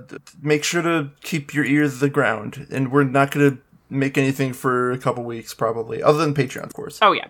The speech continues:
Speaker 2: Not until, like, late June or early July, for sure.
Speaker 1: Uh, also,
Speaker 2: Or mid-June.
Speaker 1: shout out to the fact that, I'm gonna dox us a little bit, uh, we're recording this on, uh, Jotaro's Japanese voice actor's birthday.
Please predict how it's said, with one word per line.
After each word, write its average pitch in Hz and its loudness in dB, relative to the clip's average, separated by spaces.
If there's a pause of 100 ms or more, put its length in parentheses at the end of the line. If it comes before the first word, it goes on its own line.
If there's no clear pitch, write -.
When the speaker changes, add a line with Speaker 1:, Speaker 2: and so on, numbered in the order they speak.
(100)
Speaker 2:
Not 180 4
until, 170 2
like, 147 4 (460)
late 139 0
June 101 -2
or 110 2
early - 2
July, - -2
for - -4
sure. - -6 (560)
Speaker 1:
Uh, 151 2 (180)
also, 175 4
Speaker 2:
Or - 6
mid-June. 143 0 (580)
Speaker 1:
shout 156 2
out 147 2
to 151 -10
the 147 -6
fact 147 2
that, 131 2 (180)
I'm 139 2
gonna 147 6
dox 139 4
us 139 -4
a 131 -6
little 127 0
bit, 123 -4 (320)
uh, 123 6
we're 131 6
recording 139 4
this 131 0
on, 127 2 (160)
uh, 123 2 (480)
Jotaro's 139 6
Japanese 135 2
voice 139 4
actor's 143 0
birthday. - 0